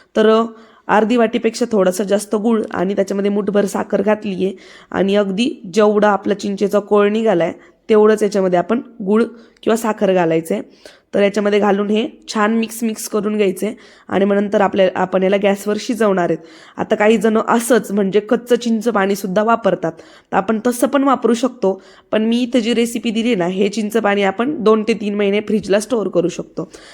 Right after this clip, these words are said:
आणि भेळ आणि वेगवेगळ्या चाट रेसिपीमध्ये सुद्धा हे वापरू शकतो. तर याच्यामध्ये मी, अ, अर्धा चमचा मीठ आणि पाऊण चमचा काळं मीठ घातलंय, याने याची चव छान सुंदर येते आणि चिंचेला आंबट गोड तिखट अशी चव येते.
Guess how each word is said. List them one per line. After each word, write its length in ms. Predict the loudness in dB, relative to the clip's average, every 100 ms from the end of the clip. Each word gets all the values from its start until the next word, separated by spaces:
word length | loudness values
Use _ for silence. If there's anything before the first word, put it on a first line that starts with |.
| -8
आणि 260 | -2 0 0
भेळ 320 | 4 4 4
आणि 200 | 4 2
वेगवेगळ्या 460 | 2 2 4 2 2
चाट 180 | 0
रेसिपीमध्ये 640 | 0 -2 -2 -6 -4 -2 -2
सुद्धा 280 | -4 -4 0
हे 140 | 0
वापरू 320 | 0 -2 -2
शकतो. 480 | -6 -8 -12 -12 -12 _ -20 -20 -20 -10 -2
तर 100 | 2
याच्यामध्ये 500 | 2 2 0 2 2
मी, 200 | 0 -2 -8 -20 -20 _
अ, 180 | 0 0 2
अर्धा 300 | 2 2 0
चमचा 440 | 0 -4 -2 -4 -4 -6
मीठ 220 | -2 0 -2 -12 -20 -20 -8
आणि 280 | -2 0 0
पाऊण 460 | -4 -2 0 2 0
चमचा 400 | -2 -2 -2 -4
काळं 480 | -8 _ 2 4
मीठ 200 | 4 0
घातलंय, 400 | 0 -2 -2 -4 -4 -10 -14 -2
याने 200 | 2 2
याची 200 | 0 -4
चव 360 | -2 0 2 -2 -4
छान 200 | -2 -2
सुंदर 400 | -2 -2 0 0
येते 360 | 0 0 -4 -4 -16 -14
आणि 260 | -4 0 0
चिंचेला 580 | -2 -4 0 0 2 0 -4 -4
आंबट 320 | 0 2 2
गोड 220 | 4 4 2
तिखट 280 | -2 -2 -2
अशी 180 | -4 -4
चव 260 | 0 2
येते. 320 | 2 0 -6